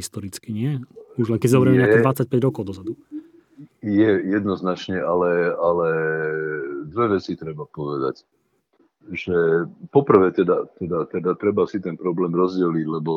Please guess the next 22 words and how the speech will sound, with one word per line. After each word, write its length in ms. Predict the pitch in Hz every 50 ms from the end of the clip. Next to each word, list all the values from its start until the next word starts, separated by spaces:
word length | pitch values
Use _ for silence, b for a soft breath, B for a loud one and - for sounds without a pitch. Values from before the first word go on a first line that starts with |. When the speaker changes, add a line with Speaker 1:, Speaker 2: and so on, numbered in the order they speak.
| 80 76
Speaker 2:
lebo 120 | 80 82 85
problém 400 | - - 101 104 104 104 92 90
Afganistanu 720 | 95 95 92 95 98 92 92 87 - - 92 87 90 92 92
nie 260 | 90 92 101 104 110
je 240 | 110 98 85 82 82 - b b b b b b b _
identický 640 | 98 101 92 98 92 85 - 95 87 - - - 90
s 80 | - -
problémom 640 | - 90 85 85 80 90 87 82 82 80 78 80
Sýrie, 560 | - - - 95 92 95 92 95 92 92 95 90
ani 240 | 85 82 80 76
s 40 | - _
problémom 560 | - 82 82 80 85 82 80 80 76 76 76
Iránu, 560 | 82 87 92 92 90 90 90 90 90 87 82
ani 180 | 78 80 78 73 _ B B B B B B _ _
problémom 560 | - 92 90 87 87 92 87 87 85 80 78
izraelsko-arabským. 1200 | 82 87 87 87 98 90 87 87 85 - - - - 69 73 85 95 85 - - - - 92 87
Problém 320 | 82 - 117 117 117 104 92 92
ale 160 | 98 107 113 117 117
Afganistanu 720 | - 104 117 113 113 107 107 101 98 - - 101 98 98 92
je 80 | 85
špecifický 720 | - - - 123 127 - 123 104 107 101 87 - - 92 82
problém 400 | - 90 98 98 101 101 90